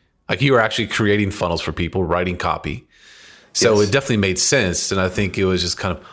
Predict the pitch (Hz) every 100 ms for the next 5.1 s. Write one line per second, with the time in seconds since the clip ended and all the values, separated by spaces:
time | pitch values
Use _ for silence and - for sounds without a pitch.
0 | - 120 117 98 - 107 101 87 92 95
1 | 80 78 - - - - - 110 127 139
2 | 131 101 101 123 110 - - - 113 -
3 | - - 120 127 110 - 98 143 147 151
4 | - 120 - - 131 127 110 90 85 80